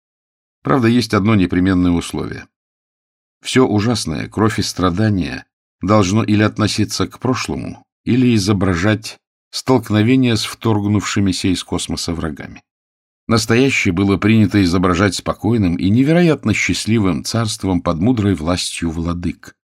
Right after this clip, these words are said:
Только так и не иначе. Для тормансианина искусство, относящееся к сегодняшнему дню, лишено всякого интереса. "Глухая скука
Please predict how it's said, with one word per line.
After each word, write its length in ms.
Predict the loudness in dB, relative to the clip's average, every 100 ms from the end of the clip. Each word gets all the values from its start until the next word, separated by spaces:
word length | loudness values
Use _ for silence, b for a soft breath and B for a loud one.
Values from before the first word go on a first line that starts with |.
| _ -2
Только 420 | 0 0 -2 -8
так 380 | -2 -2 -4 -10
и 140 | -8
не 180 | -8 -8
иначе. 460 | -12 -12 -10 -10 -12 _ _ _ _ _ _ _ _ _ _ _
Для 200 | 0 2
тормансианина 800 | 2 2 2 0 2 2 2 0
искусство, 480 | -4 -2 -2 -2 -4
относящееся 800 | -4 -4 -2 0 0 -4 -4 -6
к 80 | -6
сегодняшнему 800 | -2 0 2 0 -2 -6 -6 -6
дню, 220 | -2 0
лишено 440 | 0 0 0 0 -2
всякого 460 | -4 -6 -6 -6
интереса. 560 | -6 -8 -12 -12 -12 -16 _ _ _ _ _ _ _
"Глухая 760 | -2 2 4 2 2 4 2 0
скука 680 | -6 -10 -8 -6 -4 -6